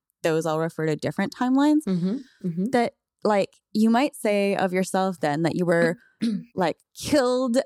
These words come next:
Speaker 1: and brought down and fucking had a funeral and were buried. Like, all that happened before our time now as, like, the incarnated beings that we currently find ourselves in. Like, the, our, the current iterations of the humans that we are,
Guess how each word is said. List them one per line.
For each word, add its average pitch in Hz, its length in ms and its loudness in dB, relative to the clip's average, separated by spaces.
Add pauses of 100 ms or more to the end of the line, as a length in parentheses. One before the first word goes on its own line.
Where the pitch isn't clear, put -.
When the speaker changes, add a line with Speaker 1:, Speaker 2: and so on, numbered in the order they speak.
Speaker 1:
and 175 280 0
brought 220 380 2
down 180 460 2
and 160 300 0
fucking 170 520 0 (160)
had 180 180 0
a 165 40 -2
funeral 226 580 2
and - 180 0
were 170 120 4
buried. 190 580 2 (180)
Like, 180 260 -2
all 277 220 4
that 254 200 0
happened 190 340 0
before 254 720 0 (560)
our 392 180 2 (100)
time 277 240 2
now 196 300 0
as, 214 160 -2
like, 185 180 -4
the 208 160 0
incarnated 190 720 2
beings 170 360 2
that 165 160 0
we 165 140 0 (200)
currently 175 400 -2
find 156 340 -2
ourselves - 460 -6
in. - 180 -8
Like, 165 200 -2 (580)
the, 165 320 0 (480)
our, 180 240 0 (140)
the - 80 -2
current - 420 0
iterations 175 640 0
of 156 100 -2
the 175 80 0
humans 160 340 2
that - 140 -2
we 165 140 0
are, 175 360 -2